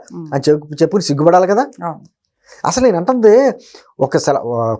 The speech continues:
Speaker 2: కోర్టులు తీర్పులు చెప్పిన తర్వాత, నిర్ణయం తీసుకున్న తర్వాత శిక్ష అమలయ్యే కాలానికి మధ్యలో టైం ఉంటది.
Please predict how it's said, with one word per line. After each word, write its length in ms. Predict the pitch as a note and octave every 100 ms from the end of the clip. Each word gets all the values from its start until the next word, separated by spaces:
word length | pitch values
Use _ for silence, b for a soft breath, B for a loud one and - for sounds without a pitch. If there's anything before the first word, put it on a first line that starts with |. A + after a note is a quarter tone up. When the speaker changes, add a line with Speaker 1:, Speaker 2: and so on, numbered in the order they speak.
| -
Speaker 2:
కోర్టులు 320 | D#3+ G3+ A3+
తీర్పులు 340 | F3 F3 F3+
చెప్పిన 280 | E3 C#3+ C3+
తర్వాత, 420 | A#2+ A#2 A2+ - G3+ B3 _ -
నిర్ణయం 280 | B2+ D3 F#3
తీసుకున్న 340 | - - C3+
తర్వాత 260 | C3 - F#3
శిక్ష 260 | E3 - B3
అమలయ్యే 380 | F#3 F#3 F#3
కాలానికి 480 | F3+ - F#3 A3 G#3
మధ్యలో 240 | E3+ D#3+ G3+
టైం 140 | F#3 A3+
ఉంటది. 280 | G3+ B2+